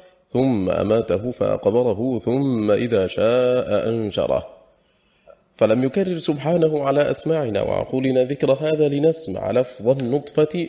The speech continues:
والعلقة والمضغة والتراب، ولا لنتكلم بها فقط، ولا لمجرد تعريفنا بذلك، بل لأمر وراء ذلك كله هو المقصود بالخطاب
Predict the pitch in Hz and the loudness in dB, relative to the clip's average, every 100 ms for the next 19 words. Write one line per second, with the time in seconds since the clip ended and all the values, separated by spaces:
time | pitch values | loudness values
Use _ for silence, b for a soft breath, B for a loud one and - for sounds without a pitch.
0 | - 110 92 117 127 - 131 120 104 95 | 0 0 2 2 2 2 0 0 -4 -2
1 | 110 123 127 139 143 165 196 185 - b | -2 0 0 0 -4 -2 -4 -6 -10 b
2 | b b b b _ 78 101 90 87 85 | b b b b _ 2 4 2 -2 -2
3 | 90 135 135 98 90 131 113 - - 104 | -2 -2 0 0 -2 -2 -2 -2 -4 -6
4 | - - b b b - 143 135 104 113 | -6 -14 b b b 0 2 2 0 -2
5 | 135 123 107 110 117 151 139 123 117 120 | 0 0 0 0 0 -2 0 0 0 0
6 | 175 - - - b b b - 87 78 | 0 -2 -8 -16 b b b -2 0 2
7 | 104 135 104 95 113 139 101 135 113 104 | 0 0 0 2 2 2 0 -2 -2 -4
8 | - 156 127 127 101 147 160 135 - 131 | -4 -6 -4 -2 0 2 2 0 -2 -4
9 | 107 95 - 90 82 53 | -4 -4 -4 -4 -2 -6